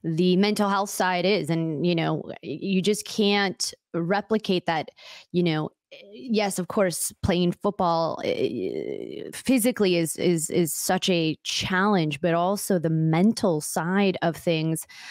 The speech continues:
And, you know, as a, as a young athlete, I was decent. I played soccer and, uh, and club volleyball. I, you say tran-, transaction, like, I,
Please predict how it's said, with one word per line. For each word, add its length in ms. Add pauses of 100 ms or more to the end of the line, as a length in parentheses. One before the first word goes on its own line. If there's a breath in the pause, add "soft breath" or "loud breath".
(260 loud breath)
And, 420
you 160
know, 140
as 160
a, 300
as 180
a 120
young 440
athlete, 680 (500)
I 100
was 180
decent. 540
I 100
played 240
soccer 680
and, 500
uh, 380
and 160
club 240
volleyball. 520 (300 loud breath)
I, 380
you 340
say 240
tran-, 480
transaction, 920
like, 300
I, 340